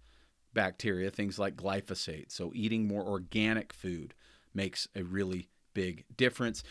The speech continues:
Filtering your water makes a big difference. Getting th-, rid of things like fluoride and chl-, uh, chlorine can make a big difference in your gut as well.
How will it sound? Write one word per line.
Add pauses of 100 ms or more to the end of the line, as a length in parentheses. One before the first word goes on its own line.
(160)
Filtering
your
water
makes
a
big
difference.
Getting
th-,
rid
of
things
like
fluoride (560)
and
chl-, (100)
uh,
chlorine (880)
can
make
a
big
difference
in
your
gut
as
well.